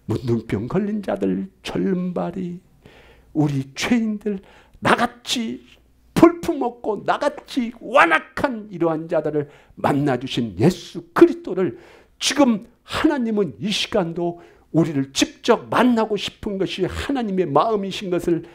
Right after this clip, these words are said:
이 시간 깨닫기를 원합니다. 예수님은 진정으로 우리를 사랑하셨기에 그냥 말씀 한마디로 위에서 우리의 죄를 다 사하노라고 이러한 말 한마디로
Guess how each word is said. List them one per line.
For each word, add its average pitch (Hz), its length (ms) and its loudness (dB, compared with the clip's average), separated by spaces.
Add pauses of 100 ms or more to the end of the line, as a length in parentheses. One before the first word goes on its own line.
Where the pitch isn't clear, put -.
(160)
이 190 60 -6
시간 147 380 2
깨닫기를 170 480 0
원합니다. 135 540 2 (1300)
예수님은 240 440 4
진정으로 277 540 0
우리를 233 320 -2
사랑하셨기에 - 1040 -10 (380)
그냥 98 320 -4
말씀 196 440 2
한마디로 190 560 -2 (260)
위에서 147 360 0 (280)
우리의 117 360 0
죄를 233 320 0
다 - 160 -4
사하노라고 220 920 -4
이러한 139 520 -4 (1200)
말 214 300 4
한마디로 269 920 -2